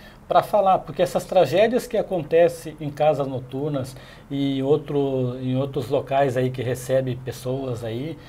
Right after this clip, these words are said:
é, por isso, todas elas são tragédias evitáveis. Então, eles vão falar disso aí, por que que acontece,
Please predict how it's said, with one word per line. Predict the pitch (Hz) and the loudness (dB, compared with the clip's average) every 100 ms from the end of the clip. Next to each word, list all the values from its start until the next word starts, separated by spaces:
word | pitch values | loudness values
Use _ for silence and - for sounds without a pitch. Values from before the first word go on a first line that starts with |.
| - - - - | -20 -20 -20 -8
é, | 147 143 143 135 135 131 127 - | -2 0 0 0 0 0 0 -2
por | 196 226 | 0 0
isso, | - - | -2 0
todas | 226 262 214 | 4 6 8
elas | 190 208 | 8 6
são | - 208 | 4 2
tragédias | 208 165 180 170 | 4 4 2 0
evitáveis. | 185 196 143 117 - - - - - - - - - | -4 -2 -2 -2 -6 -16 -20 -20 -20 -20 -20 -20 -16
Então, | 113 123 131 143 | -8 -6 -4 -4
eles | 156 160 139 | -6 -4 -2
vão | 156 | -2
falar | 170 165 147 160 | 0 2 2 0
disso | 147 156 | -2 -4
aí, | 147 | -4
por | - 147 | -4 -6
que | 151 151 | -6 -6
que | 147 | -4
acontece, | 143 127 135 160 - 202 | -6 -4 -2 -2 -4 -10